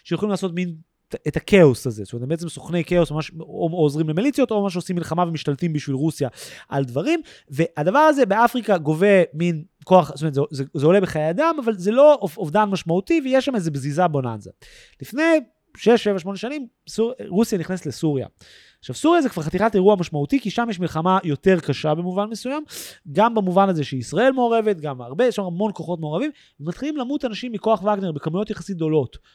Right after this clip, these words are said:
זאת אומרת, זה כבר, זה כבר חוצה את האלפים, אה, מגרד אפילו את ה-, את ה-, יכול להיות שב-, אני חושב שבסור-, זאת אומרת, גם, זה, זה כבר,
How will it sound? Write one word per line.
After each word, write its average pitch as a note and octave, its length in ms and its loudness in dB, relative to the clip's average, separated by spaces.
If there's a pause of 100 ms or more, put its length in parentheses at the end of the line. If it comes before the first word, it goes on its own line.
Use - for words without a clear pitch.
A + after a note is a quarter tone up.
זאת - 120 -14
אומרת, D#3 380 -4
זה C#3+ 160 -12
כבר, D3+ 200 -2 (160)
זה C#3+ 100 -6
כבר D3+ 180 -6
חוצה D#3 300 -4
את G#3+ 100 0
האלפים, G3 500 0 (340)
אה, D#3+ 100 0
מגרד F3 400 0
אפילו E3 280 -2
את D#3 120 -4
ה-, A#2+ 360 0
את A#2+ 140 -8
ה-, A#2 240 -4
יכול B2+ 200 -4
להיות C#3 80 -2
שב-, C3+ 140 -6
אני B2+ 80 -4
חושב B2+ 120 -10
שבסור-, C3+ 360 -10
זאת - 80 -8
אומרת, D3+ 120 -4
גם, E3+ 160 -4
זה, G3 140 -10
זה F#3 100 -6
כבר, F3 140 0